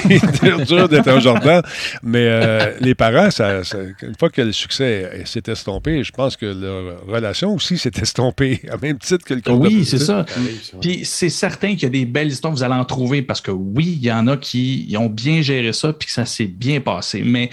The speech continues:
Speaker 2: c'est ça qui est l'exception. Fait que quand je vois ça, j'ai ben de la misère. J'ai ben, ben de la misère à trouver ça cute, parce que, comme tu dis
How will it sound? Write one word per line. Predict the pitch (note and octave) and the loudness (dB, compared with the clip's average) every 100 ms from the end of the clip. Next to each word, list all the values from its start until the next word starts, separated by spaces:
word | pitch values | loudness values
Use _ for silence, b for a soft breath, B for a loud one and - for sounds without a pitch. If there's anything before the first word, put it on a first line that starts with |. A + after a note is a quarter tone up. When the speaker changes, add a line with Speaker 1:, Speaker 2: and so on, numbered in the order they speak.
| B B | B B
Speaker 2:
c'est | - C3 | -6 -4
ça | B2+ - F#3+ - | -2 -2 -2 0
qui | B2 | 0
est | |
l'exception. | A2 - - - A#2+ A#2+ - | -2 -2 -4 -2 -4 -4 -6
Fait | A#2 | -6
que | - | -2
quand | F#3+ | 0
je | G3 | 0
vois | C3+ C3+ | 0 -2
ça, | - F3 F3 B B | -2 -4 -4 B B
j'ai | A#2 A#2+ A2+ G2 _ - | -2 -2 -4 -6 _ -4
ben | F#3 F3+ | 0 0
de | C3 | 0
la | A#2 | -2
misère. | A2 B2 A#2+ A2 E2 - | -2 -2 -2 -4 -6 -8
J'ai | - A2+ | -4 -4
ben, | A2+ D#3+ D3+ | -2 0 2
ben | C#3+ | 2
de | |
la | C3+ | 0
misère | B2 C3+ | 0 0
à | |
trouver | - B2 | -2 -2
ça | A#2 A#2 | -2 -2
cute, | - E3+ | 0 0
parce | C#3+ - | 0 -2
que, | C3+ C3 B B B B | -2 -2 B B B B
comme | C3+ | -6
tu | A2+ B2 | -4 -4
dis | B2+ G3 G3 | -2 0 -2